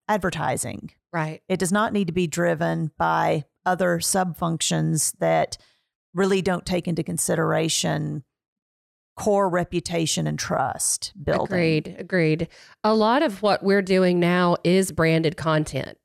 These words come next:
Speaker 2: it, but there's
Speaker 1: Right.
Speaker 2: always a purpose for it. You know, what is the purpose of this piece of content that we're developing on behalf of this client? Is it to educate a consumer? Is it to influence someone to support an organization or a charity? You know, what are we developing this piece of content to do?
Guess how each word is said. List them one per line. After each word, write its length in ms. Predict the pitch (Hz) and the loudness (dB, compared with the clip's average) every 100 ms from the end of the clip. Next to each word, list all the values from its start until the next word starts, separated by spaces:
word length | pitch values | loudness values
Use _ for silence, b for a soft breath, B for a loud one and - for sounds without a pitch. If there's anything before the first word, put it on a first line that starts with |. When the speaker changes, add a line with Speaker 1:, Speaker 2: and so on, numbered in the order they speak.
| - | -2
Speaker 2:
it, 160 | 180 | 0
but 100 | 180 | 0
there's 180 | 175 170 | 2 4
Speaker 1:
Right. 60 | 185 | 4
Speaker 2:
always 300 | 202 233 220 | 4 4 0
a 40 | |
purpose 440 | - 202 202 175 - | 0 0 0 -4 -2
for 260 | 135 90 | 0 2
it. 100 | 90 - | 0 0
You 80 | |
know, 100 | 170 | 0
what 220 | 170 202 220 | 2 2 2
is 140 | 226 | 2
the 100 | 202 | -2
purpose 400 | - 185 175 - | 0 0 0 -4
of 100 | 151 | -2
this 160 | 160 - | -2 0
piece 240 | 170 - | -2 -2
of 100 | 143 | -4
content 500 | - 151 151 156 139 | -2 0 2 0 0
that 120 | - | -2
we're 120 | - 151 | -2 -2
developing 440 | 151 151 151 147 | 2 0 2 0
on 120 | 143 | 0
behalf 360 | 135 131 143 151 | 0 0 -2 -2
of 60 | |
this 160 | 147 123 | -4 -4
client? 380 | - 165 139 - | -2 0 0 2
Is 180 | 170 165 | 2 2
it 140 | 156 - | 0 2
to 280 | 170 151 151 B B B - | 2 4 2 B B B 0
educate 480 | 175 185 190 185 | 2 2 2 4
a 60 | 175 | 2
consumer? 800 | 180 175 170 180 175 170 170 - | 2 2 2 4 4 4 4 2
Is 220 | 165 160 | 2 4
it 200 | 151 - - | 2 2 0
to 440 | 175 151 147 143 B B B B - | 4 4 4 2 B B B B 0
influence 600 | 202 202 196 190 185 170 | 2 4 4 4 4 2
someone 640 | - 180 175 170 170 170 | 0 2 4 4 4 4
to 320 | 160 196 156 156 | 2 2 2 2
support 460 | - - 190 175 | -2 -2 2 2
an 80 | 170 | 2
organization 960 | 160 160 160 151 156 156 - 156 156 151 | 2 2 0 2 2 2 2 2 2 2
or 180 | 143 | 2
a 60 | 143 | 0
charity? 420 | - 185 175 175 | 0 2 4 4
You 80 | 175 | 2
know, 120 | 160 | 2
what 220 | 156 202 | 2 2
are 100 | 247 | 4
we 120 | 202 196 | 2 2
developing 540 | 160 165 165 165 151 | 2 2 2 0 0
this 160 | 151 - | 0 0
piece 280 | 170 160 | -2 0
of 120 | 151 - | -4 -2
content 500 | 151 147 - 147 - | 0 2 0 -2 -2
to 120 | 147 | -2
do? 360 | 147 143 92 | 2 2 0